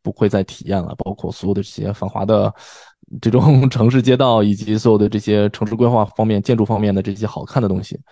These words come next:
呃，就是你在纽约的话，你作为一个建筑系学生，你在纽约是天堂一样的，你就到处去看吧，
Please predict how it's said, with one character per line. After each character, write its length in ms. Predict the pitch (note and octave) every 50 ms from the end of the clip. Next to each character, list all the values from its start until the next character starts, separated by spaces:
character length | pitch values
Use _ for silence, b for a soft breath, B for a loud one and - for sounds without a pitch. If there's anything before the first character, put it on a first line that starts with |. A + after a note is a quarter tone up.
| b b b b b b b _
呃， 540 | - - F#2+ F2+ F#2 F2 E2+ F2 - - - -
就 120 | - A2
是 120 | - A2
你 100 | A2 A2+
在 120 | A#2+ D3+ D#3+
纽 120 | C3 A2
约 100 | A#2+ C3
的 60 | C#3+
话， 160 | C3 - C3+ A#2
你 80 | G#2+
作 140 | G2+ C#3+ C3
为 60 | B2+
一 40 | C3
个 100 | C#3 C3+
建 140 | - D3 C#3
筑 100 | B2+ A#2+
系 120 | A#2 B2
学 160 | A2 A2+ G#2
生， 320 | G#2 A#2 G#2+ G#2+ G#2 G2+ - - _ _ _ _ _ _
你 120 | - C3+ B2
在 120 | C3 C#3 C3
纽 140 | B2 G#2+
约 120 | G#2+ A#2 A#2+
是 200 | A#2+ B2 A#2 G#2+
天 160 | - - B2
堂 160 | G#2+ A2+ G#2
一 40 | G2+
样 100 | G#2 F#2+
的， 80 | F#2 F#2
你 140 | F#2+ G#2
就 80 | A#2 A2+
到 120 | - B2+
处 80 | A#2+ A#2
去 60 | G#2+
看 160 | A2+ - A#2+
吧， 180 | F#2+ F2+ -